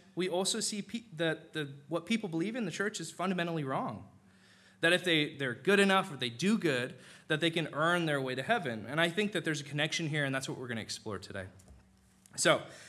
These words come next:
if you guys would, we're gonna still be in Luke eighteen, but we're gonna be looking at, uh, verse eighteen, and I'll read to the end of twenty-three.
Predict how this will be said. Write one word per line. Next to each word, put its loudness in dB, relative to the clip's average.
if 0
you 0
guys 8
would, 8
we're 2
gonna 6
still 4
be 4
in 6
Luke 4
eighteen, 0
but 0
we're -2
gonna 0
be -2
looking -2
at, -2
uh, -6
verse -4
eighteen, 0
and 2
I'll 6
read 4
to -2
the 0
end 0
of 0
twenty-three. -4